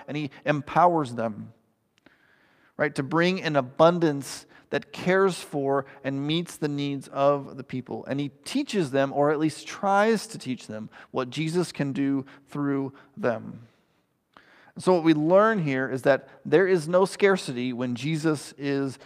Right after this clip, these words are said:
involved. Even though we, what we have in whatever area that may be, whether it's our, our church or our life or our bank account or whatever it is, may not seem like enough,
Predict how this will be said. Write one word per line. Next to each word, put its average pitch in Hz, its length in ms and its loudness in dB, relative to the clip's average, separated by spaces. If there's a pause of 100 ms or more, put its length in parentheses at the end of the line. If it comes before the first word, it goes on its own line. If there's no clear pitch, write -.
(160)
involved. 117 680 -2 (480)
Even 190 340 0
though 185 100 8
we, 185 160 4
what 160 240 0
we 175 120 2
have 143 340 4
in 147 220 -4
whatever 160 420 4
area 160 400 6
that 151 160 4
may 143 140 -4
be, 156 240 -2
whether 135 240 0
it's 131 160 -6
our, 120 180 0 (180)
our 127 120 0
church 185 420 0
or 135 160 -2
our 127 160 4
life 170 400 4
or 127 100 -2
our 120 200 4 (260)
bank 170 240 2
account 165 380 2
or 131 100 0
whatever 160 520 4
it 139 140 2
is, 117 580 -4 (1400)
may 175 300 2
not 175 260 4
seem 180 420 -2
like 151 260 4
enough, - 760 -2